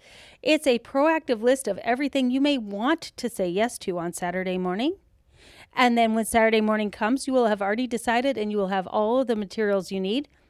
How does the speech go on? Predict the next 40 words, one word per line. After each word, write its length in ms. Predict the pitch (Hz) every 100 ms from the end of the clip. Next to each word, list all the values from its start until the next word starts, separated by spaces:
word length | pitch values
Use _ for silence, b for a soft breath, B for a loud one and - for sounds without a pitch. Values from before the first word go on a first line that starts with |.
| _ -
to 100 | 320
spend 360 | - 226 240 277
the 60 |
morning, 420 | 262 262 311 349 349
you 120 | 277
know, 160 | 262
doing 380 | 247 208 214 262
a 40 | 277
project 400 | 247 247 330 -
or 120 | 247
maybe 280 | 233 233 269
the 100 | 269
whole 180 | 240 247
weekend. 440 | 220 170 165 202 -
That's 220 | 214 190
up 120 | 208 -
to 120 | 196
you. 220 | 175 165 _ _ _ _ _ _ _ _
So 340 | - 277 226 - _
<laughs> 140 | _ -
the 80 |
point 260 | 277 233 208
of 80 | 190
this 160 | -
podcast 520 | - 156 - 160 - - B B B B
is 220 | 233 202
that 280 | 196 - -
you 160 | 202
aren't 340 | 202 180 - -
going 240 | 202 190
to 80 | 165
be 100 | 175
getting 260 | 175 190 165
Wednesday 340 | 196 190 180
podcasts 560 | 160 170 165 170 185 -
for 120 | 180
the 100 | 185
next 260 | 175 - -
five 280 | 156 156
weeks. 340 | 175 269 -